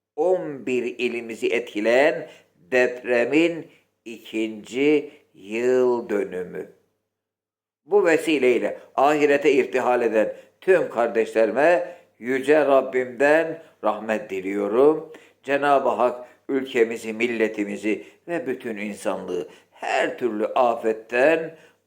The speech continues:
muhafaza eylesin diyorum.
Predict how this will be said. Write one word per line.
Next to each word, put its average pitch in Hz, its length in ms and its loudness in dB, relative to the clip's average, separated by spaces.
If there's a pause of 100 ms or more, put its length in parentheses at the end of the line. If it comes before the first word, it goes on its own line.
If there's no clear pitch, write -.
muhafaza 107 1080 -2
eylesin 107 840 0 (380)
diyorum. 101 600 -4